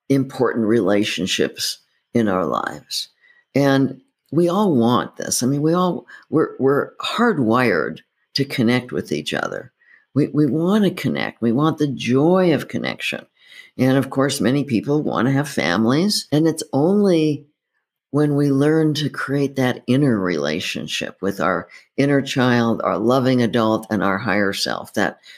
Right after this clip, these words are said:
flow of the inner relationship,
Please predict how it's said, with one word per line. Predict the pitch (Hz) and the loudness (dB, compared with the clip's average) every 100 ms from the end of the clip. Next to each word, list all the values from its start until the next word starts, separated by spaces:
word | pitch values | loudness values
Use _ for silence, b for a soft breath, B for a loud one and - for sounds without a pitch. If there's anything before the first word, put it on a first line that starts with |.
| B | B
flow | - - 135 143 156 135 98 76 87 b b - | -12 -4 0 2 4 2 0 -2 -8 b b -2
of | 117 90 | -2 0
the | 120 | -2
inner | - 139 165 131 | 0 2 2 2
relationship, | 110 76 73 - - - - - - | 0 -2 -4 -8 -14 -16 -16 -16 -16